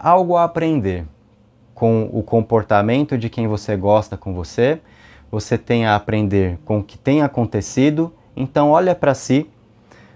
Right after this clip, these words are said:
encontra algumas respostas aí no seu interior, na sua espiritualidade,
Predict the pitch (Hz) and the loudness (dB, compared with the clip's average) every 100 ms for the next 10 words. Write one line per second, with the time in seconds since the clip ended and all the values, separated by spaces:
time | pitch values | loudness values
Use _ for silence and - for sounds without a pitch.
0 | - 117 117 143 165 165 147 151 135 127 | -10 -4 0 2 2 2 2 0 0 -6
1 | - - 123 120 120 117 113 110 - 131 | -6 2 2 2 -4 0 0 -2 -2 -2
2 | 135 131 117 110 117 127 127 - 110 - | -2 -2 -2 2 4 2 -2 -8 -8 -4
3 | 123 120 - 120 117 113 107 95 113 131 | -4 -4 -4 -6 -2 -4 -2 2 2 2
4 | 135 | -2